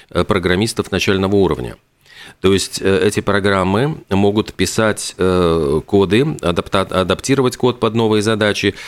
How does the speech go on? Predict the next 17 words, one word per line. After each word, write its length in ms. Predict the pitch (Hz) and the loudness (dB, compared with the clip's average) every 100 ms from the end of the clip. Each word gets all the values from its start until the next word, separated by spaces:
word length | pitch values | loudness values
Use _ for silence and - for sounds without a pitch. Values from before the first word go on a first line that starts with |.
| - | -4
описывать 480 | 85 82 101 95 87 | -2 0 0 0 2
логику 460 | 101 131 123 - 120 | 2 2 0 -2 -2
кода 400 | 117 117 113 - - - | 0 0 0 -4 -12 -6
на 680 | 90 98 101 104 113 135 139 | 0 2 2 2 2 2 0
каких-то, 840 | 120 98 - 120 120 - 123 117 110 69 | -2 -6 -2 0 0 -2 -2 0 -2 -2
ну, 380 | 95 117 87 71 | -2 0 -2 -4
простейших, 800 | 98 95 - 113 117 - 107 - | -2 -2 0 0 0 0 -2 -4
м, 720 | 82 90 82 87 95 92 95 92 | -6 -6 -4 -2 0 0 0 0
э, 800 | 95 95 92 92 90 87 82 87 | 0 0 2 2 2 0 0 -2
на 140 | 95 | 0
простейшем 560 | 90 90 123 104 107 104 | -2 -2 -2 -2 -2 0
уровне. 400 | 117 90 65 - - - - - | 0 0 -2 -10 -16 -20 -20 -4
То 60 | 107 | 0
есть, 260 | 113 - - | 0 -2 -6
э, 80 | 92 | -4
опять-таки, 640 | - 117 117 95 - 90 | -2 0 -2 -2 0 0
человеч-, 460 | - 101 110 120 | 2 0 0 -2